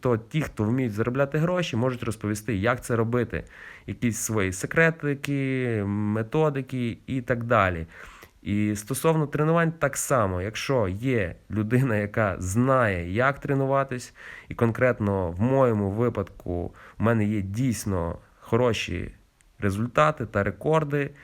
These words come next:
тих самих віджимань на брусах за підхід, підтягувань на перекладині за підхід та віджимань від землі, від підлоги за підхід. Взагалі це величезні кількості, вся додаткова інформація є на сайті, тому просто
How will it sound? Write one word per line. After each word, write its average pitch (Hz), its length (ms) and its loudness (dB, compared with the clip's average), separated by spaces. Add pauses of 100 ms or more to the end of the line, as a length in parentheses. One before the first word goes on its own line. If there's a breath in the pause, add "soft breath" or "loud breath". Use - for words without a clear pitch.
(340 loud breath)
тих 110 140 -2
самих 110 360 0
віджимань 104 460 2
на 117 100 0
брусах 160 380 0
за 131 120 -2
підхід, 123 460 -8
підтягувань 98 640 0 (500)
на 110 200 2
перекладині 147 460 2
за 127 120 -2
підхід 127 460 -8
та 117 120 2
віджимань 107 440 0 (380 loud breath)
від 113 320 2
землі, 120 560 0 (140)
від 113 220 -4
підлоги 131 440 0
за 123 120 -2
підхід. 123 540 -6 (440 loud breath)
Взагалі 117 440 2
це 110 360 0
величезні 107 1080 2
кількості, 147 680 -4
вся 143 400 0
додаткова 117 360 0
інформація 110 540 0
є 104 180 -2
на 98 140 0
сайті, 85 600 -2 (320 loud breath)
тому 110 600 0
просто 104 580 -2